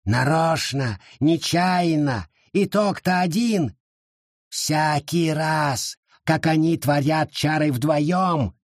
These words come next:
это же всё равно, что дымом костра Мамуна Пехту весть посылать. Какую глупость они, спрашивается, выкинут завтра?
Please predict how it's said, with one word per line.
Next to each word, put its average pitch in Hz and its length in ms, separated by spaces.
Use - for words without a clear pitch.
это 185 300
же 175 140
всё 190 220
равно, 190 380
что 190 260
дымом 202 440
костра 196 800
Мамуна 196 560
Пехту 202 600
весть 185 420
посылать. 190 720
Какую 226 580
глупость 240 840
они, 220 340
спрашивается, 202 960
выкинут 208 540
завтра? 175 840